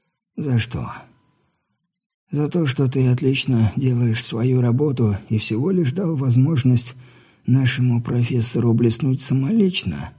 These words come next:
Вот уж не за что извиняться. Но он мне тут плешь проел насчет полевых испытаний.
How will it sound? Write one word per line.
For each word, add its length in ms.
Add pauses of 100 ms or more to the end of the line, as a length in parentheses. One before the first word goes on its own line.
(1120)
Вот 340
уж 200
не 180
за 160
что 260
извиняться. 760 (600)
Но 220
он 180
мне 180
тут 240
плешь 380
проел 460
насчет 440
полевых 520
испытаний. 920